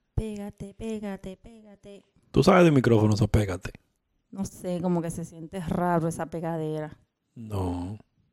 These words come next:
Speaker 2: <laughs> Te da vergüenza la cámara. <laughs>
Speaker 1: Señores, yo no sé qué es la hora de la hora de que por grabar uno, de que con una cámara, porque mira, miren este de cricaje que uno tiene.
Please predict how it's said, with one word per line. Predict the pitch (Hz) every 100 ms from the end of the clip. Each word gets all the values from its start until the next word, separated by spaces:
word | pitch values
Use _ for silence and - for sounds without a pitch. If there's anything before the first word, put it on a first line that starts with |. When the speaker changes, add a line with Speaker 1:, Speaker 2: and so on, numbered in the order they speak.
| _ _ _ _
Speaker 2:
<laughs> | - 554 571 508 - _ _ 880 880 - 906 - - - - - _ _ _ _
Te | -
da | -
vergüenza | 170 170 165 180
la | 208
cámara. | - 131 131 165 - _ -
<laughs> | - _ _ - - - - - - - 302 - 392 - - - - - 220
Speaker 1:
Señores, | 247 240
yo | 214
no | 226
sé | - 202
qué | 208
es | 190
la | 190
hora | 196 196
de |
la | 190 185
hora | 190
de | 190
que |
por | 185 175
grabar | 170 160 156 156 160
uno, | 160 160 165
de | 156
que | 151
con | 147
una | 147 147 139
cámara, | 147 180 202 185
porque | 175
mira, | 170 208
miren | 214 233 247
este | 240 214
de | 202
cricaje | 196 202 - 127 147
que | 127
uno | 165 165
tiene. | 160 151 135 131 131